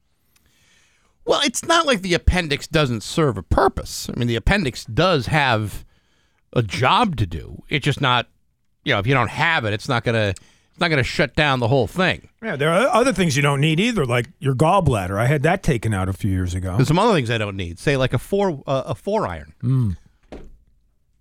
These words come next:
Speaker 2: I use my four iron.
Speaker 1: I never use the four iron.
Speaker 2: <laughs>
Speaker 1: Could never swing a four iron.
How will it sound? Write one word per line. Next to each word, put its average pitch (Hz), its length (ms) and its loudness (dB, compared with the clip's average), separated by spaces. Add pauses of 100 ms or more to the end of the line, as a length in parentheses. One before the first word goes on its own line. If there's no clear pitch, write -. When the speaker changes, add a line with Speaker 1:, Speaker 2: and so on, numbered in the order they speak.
(300)
Speaker 2:
I 202 60 -6
use 247 180 -2
my 123 120 2
four 87 260 -6
iron. 76 240 -12
Speaker 1:
I 160 140 2
never 135 560 2
use 98 220 -4
the 98 100 -4
four 92 260 -2
iron. - 260 -4 (100)
Speaker 2:
<laughs> - 120 -10
Speaker 1:
Could 143 140 -4
never 151 200 2
swing 139 320 -2
a 110 60 -2
four 101 240 -4
iron. 73 240 -12